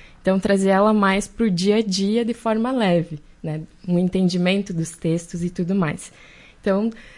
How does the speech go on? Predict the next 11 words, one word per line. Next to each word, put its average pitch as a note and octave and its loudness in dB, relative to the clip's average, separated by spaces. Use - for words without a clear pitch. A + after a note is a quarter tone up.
surgiu A#3+ 0
essa B3 0
ideia. B3+ 6
O - 2
Frei F#3+ 0
Laércio F#3 2
propôs, G3 -2
assim, F#3+ -4
pra F#3 0
gente F3+ 2
trabalhar, F3 2